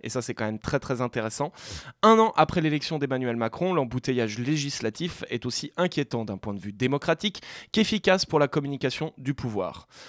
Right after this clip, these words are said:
En multipliant les textes en discussion, au risque de donner le tournis, l'exécutif espère atteindre t-, éteindre, pardon, toute contestation et cherche à mettre en scène sa volonté de transformer.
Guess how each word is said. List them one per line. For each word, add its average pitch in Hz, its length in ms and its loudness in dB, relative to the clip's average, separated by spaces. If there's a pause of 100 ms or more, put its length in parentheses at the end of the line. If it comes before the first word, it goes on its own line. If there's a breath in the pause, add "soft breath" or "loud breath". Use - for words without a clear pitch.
(200 loud breath)
En 160 100 6
multipliant 180 520 2
les 156 120 4
textes - 420 0
en 123 120 -2
discussion, 180 640 -2
au 135 60 4
risque 127 300 2
de 107 100 -2
donner 107 220 -4
le 110 80 -4
tournis, 190 380 2 (280 loud breath)
l'exécutif 175 720 0
espère 160 300 2
atteindre 143 420 0
t-, - 260 -16
éteindre, 170 460 2
pardon, 113 400 0
toute - 180 0
contestation 165 680 -4 (260 loud breath)
et - 80 -4
cherche - 360 0
à 127 80 -2
mettre 156 260 0
en 147 60 0
scène 151 240 0
sa 110 160 -2
volonté 135 400 0
de 135 100 -4
transformer. 143 840 0